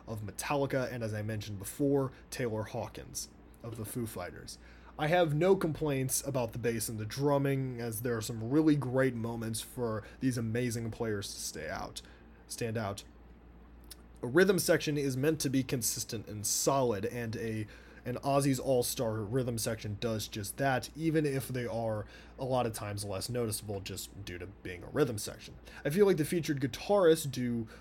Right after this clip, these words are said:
well to put their own spin on each track, and Ozzy actually does work well with each of them. The rumor that Jimmy Page turned down a feature on this album is pretty damn heartbreaking to think about, but even guitarists, uh, but even guitarists like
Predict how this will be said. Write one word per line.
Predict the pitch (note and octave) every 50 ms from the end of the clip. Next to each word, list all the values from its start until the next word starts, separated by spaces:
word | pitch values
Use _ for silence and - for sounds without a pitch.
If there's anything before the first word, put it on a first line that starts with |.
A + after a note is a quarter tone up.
| - -
well | C#3 D3 D#3+ F3+ F#3 E3+
to | - D#3
put | - - F3 D3
their | D3+ C3+ - -
own | D3 E3 F3 F3
spin | - - - - - - D3+ C#3+
on | C#3 C3 B2+
each | A#2+ A#2 A2 - -
track, | - - - D#3+ D#3+ D#3 D3+ -
and | - C#3+ C#3+
Ozzy | - D#3+ E3 F3+ G#3 G#3 A#3 A3 D#3+
actually | F3 E3+ E3+ - - E3 D#3 C#3+
does | - - B2 A2 A2+ G#2+ G#2
work | G#2 G#2 G#2+ G2+ G2 - - G#2 G2+
well | A2 A#2 A#2 A#2 A2
with | A2 A2 G#2+ - -
each | D#3+ D#3+ - -
of | - G#2+ G#2
them. | G2 D#2+ - - - - - - - - - A2+ A2+
The | B2 B2 A#2+ A#2+ A#2+ A#2+ A#2+ A#2+ - -
rumor | B2 B2+ C#3 D3 C#3+ C#3 C#3+ C3+ C3
that | B2 B2 A#2 A2
Jimmy | G#2+ C3 B2+ A#2+ A2+
Page | A2 - - - E3 D#3+ D#3 D#3 C#3+ -
turned | - - D3+ C#3 B2+ B2
down | C3+ A#2+ B2
a | A2+
feature | - - B2+ G#2+ - B2
on | A2+ A2+
this | A2 G#2+ - -
album | C#3+ C#3+ C#3+ C#3 C#3+ C3+ C3
is | B2 C3 A#2+ G#2+
pretty | - - B2+ A2+ A2
damn | G#2 A2 A#2+ A2+ A2 A2
heartbreaking | A2 - B2 A#2+ A2 B2 A#2 G#2 A2 A2 G#2
to | G2 A2+
think | - - C#3+ C3 A#2+
about, | A2+ A#2 A#2+ A2+ A2 G#2 - -
but | A#2 G#2+ F#2+ - - - - - - - - -
even | E3 D#3+ D3+ D3
guitarists, | C3+ C3 - - - C#3+ C#3 C3+ C3+ C3 B2+ A#2 - - - - - -
uh, | A#2 A2 G#2 G2 G2+ G#2 G#2+ - - - - -
but | C#3 B2+ A#2+ A2 - -
even | C#3+ D3 C#3+ D3 C#3+ C3
guitarists | A#2 C#3+ A2+ - - D3 C#3 C3 B2+ B2 - B2
like | A#2+ A#2+ A2+ A2 -